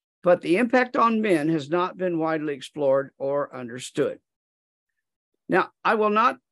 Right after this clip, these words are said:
be specifically discussing trans or non-binary identities. They are certainly impacted by what I'm gonna talk about, but I'm just gonna be focusing mainly on people who identify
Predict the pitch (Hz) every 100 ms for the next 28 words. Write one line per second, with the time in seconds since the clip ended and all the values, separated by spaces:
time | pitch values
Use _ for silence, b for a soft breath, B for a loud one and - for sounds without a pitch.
0 | 180 _ _ - 202 - 170 - 269 285
1 | 208 185 165 185 175 170 156 - 180 190
2 | 190 185 143 139 147 190 170 175 160 -
3 | 156 160 151 139 131 131 135 131 110 -
4 | 101 - - _ _ _ _ - 156 156
5 | 143 - - 196 196 185 190 180 214 262
6 | 254 147 135 117 127 135 135 127 123 120
7 | - _ _ _ _ _ - 226 214 120
8 | - - - _ _ _ _ _ _ _
9 | _ - 170 165 180 175 208 190 190 202
10 | 180 160 180 170 160 170 165 147 143 139
11 | 139 139 - _ _ _ - - _ -
12 | 139 127 - 180 160 165 139 147 147 131
13 | 131 123